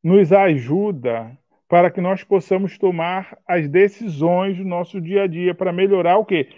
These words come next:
A nossa vida. Porque a pessoa, muitas das vezes, quer uma orientação, mas não, não sabe nem onde procurar. Então, pe-, nós estamos aqui para trocar ideias.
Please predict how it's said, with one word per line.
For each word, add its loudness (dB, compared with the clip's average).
A 4
nossa 0
vida. -4
Porque 0
a 4
pessoa, 2
muitas 0
das 2
vezes, -2
quer -2
uma 0
orientação, -2
mas -8
não, -10
não -4
sabe 2
nem -4
onde -6
procurar. 0
Então, 2
pe-, 4
nós 4
estamos 2
aqui 2
para -2
trocar 0
ideias. 0